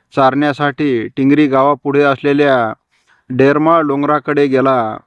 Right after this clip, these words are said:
दुपारी एक वाजण्याच्या सुमारास शायसिंग हा मेंढ्यांना जंगलात पाणी पाजण्यासाठी घेऊन गेला असता त्याला मोहन पवार व त्याच्यासोबत त्याचा मित्र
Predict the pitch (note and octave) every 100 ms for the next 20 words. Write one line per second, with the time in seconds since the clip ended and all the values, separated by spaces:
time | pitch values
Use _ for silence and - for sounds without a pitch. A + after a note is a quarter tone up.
0 | _ _ _ _ _ _ C3+ C3+ E3 E3+
1 | C#3+ D3 D3+ D#3 D#3+ D3+ D#3 - C#3+ D3
2 | C#3+ B2 A2+ - - C#3 C#3+ - D#3+ C#3+
3 | D3+ C#3+ A#2 G#2 B2+ C3+ C#3 D3 D3+ C3+
4 | C3 C#3 D3 C3+ C#3 C#3 C3+ C3 C3 C#3+
5 | C3 C#3 D3 A#2+ A#2+ C3+ C3+ B2+ C3 C3+
6 | A#2 _ C#3+ B2 A2+ - _ _ _ -
7 | - _ _ C#3 C#3+ C#3 A#2 - B2 C3
8 | D3+ D3 D3 D3 D3 A2+ G#2+ - _ -
9 | C#3 C3+ D3 C3+ D#3 C#3 D3+ D3 C#3+ A#2+
10 | C3+ B2+ D3+ C3+ C3 B2 D3 C#3+ A2+